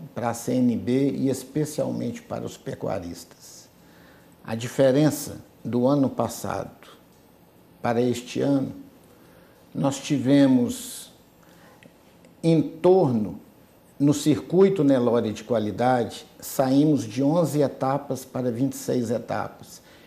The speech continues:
de oito mil oitocentos e cinquenta e dois animais avaliados e abatidos para vinte e um mil oitocentos e oitenta animais abatidos, de participação de este-, sete estados brasileiros para onze estados brasileiros.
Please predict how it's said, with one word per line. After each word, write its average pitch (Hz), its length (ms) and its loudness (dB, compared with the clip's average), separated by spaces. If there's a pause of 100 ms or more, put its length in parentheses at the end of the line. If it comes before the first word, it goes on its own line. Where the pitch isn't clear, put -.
(180)
de 120 160 0
oito 180 400 6
mil 170 300 4
oitocentos 170 480 2
e - 20 -10
cinquenta 151 480 0
e 131 60 2
dois 147 360 2
animais 131 560 2
avaliados 117 680 0
e 113 80 -2
abatidos 143 680 -2 (400)
para 135 220 -2
vinte 160 360 -2
e 170 40 0
um 139 100 2
mil 156 240 2
oitocentos 151 640 0
e 143 60 0
oitenta 131 500 -2
animais 110 480 -4
abatidos, 110 720 -10 (540)
de 127 120 0
participação 156 920 0
de 147 120 -2
este-, 175 460 0
sete 190 500 4
estados 135 540 0
brasileiros 131 720 2
para 143 380 -2
onze 156 640 0 (540)
estados 117 640 -4
brasileiros. 117 920 -4